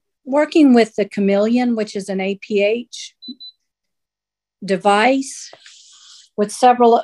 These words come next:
with the audio features disabled and some of the editing fe-, features disabled. Um, there are two different types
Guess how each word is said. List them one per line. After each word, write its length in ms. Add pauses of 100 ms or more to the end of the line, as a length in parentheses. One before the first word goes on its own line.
with 220
the 140
audio 560
features 600
disabled 840
and 260
some 240
of 120
the 280 (100)
editing 420
fe-, 400 (220)
features 580 (280)
disabled. 840 (800)
Um, 320
there 220
are 420 (240)
two 220
different 420
types 580